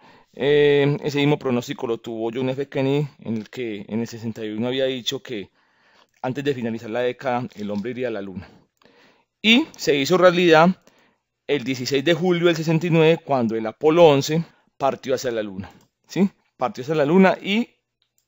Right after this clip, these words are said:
el veintiuno de julio del sesenta y nueve,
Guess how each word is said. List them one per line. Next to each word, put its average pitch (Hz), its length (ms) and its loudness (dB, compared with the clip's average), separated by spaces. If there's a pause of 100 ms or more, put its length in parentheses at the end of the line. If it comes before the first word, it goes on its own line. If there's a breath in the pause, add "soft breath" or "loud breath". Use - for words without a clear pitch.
(640)
el 143 180 2
veintiuno 135 420 4
de 175 80 6
julio 139 240 -2
del 120 80 -4
sesenta 127 300 -6
y 160 40 -4
nueve, 175 400 6